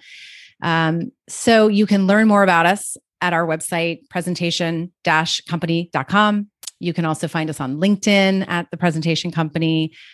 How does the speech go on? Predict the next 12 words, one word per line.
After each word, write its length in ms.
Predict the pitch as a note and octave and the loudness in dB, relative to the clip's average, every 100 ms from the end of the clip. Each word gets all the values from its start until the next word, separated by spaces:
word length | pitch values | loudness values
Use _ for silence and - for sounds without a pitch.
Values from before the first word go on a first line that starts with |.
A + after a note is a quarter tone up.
| _ - | _ -12
You 100 | D#3 | -6
can 100 | D#3+ | -2
follow 280 | D3 C#3+ D3+ | 0 0 2
me 300 | G3 G#3+ G#3 | 2 4 2
on 140 | G3 | 2
LinkedIn, 640 | G3 F#3+ F#3+ F#3 F3+ F3+ | 0 0 0 0 0 -4
Janine 320 | - D#3+ D3 | -4 -2 -2
Kurnoff. 560 | D3 - F3+ E3+ E3 D#3+ - _ - - _ | -4 -2 0 2 0 -4 -14 _ -20 -20 _
We 360 | F#3 A3 A#3 F3 | -4 0 0 -2
do 340 | G#3 A#3+ D#4 D#4+ - B3 | 0 0 0 -2 -2 0
have 520 | F#3+ D#3 D3 D#3+ F#3 - _ _ _ _ - | 2 2 0 -2 -4 -14 _ _ _ _ -6
a 500 | G3+ F#3+ F#3 F3+ F3+ | -2 0 0 0 -4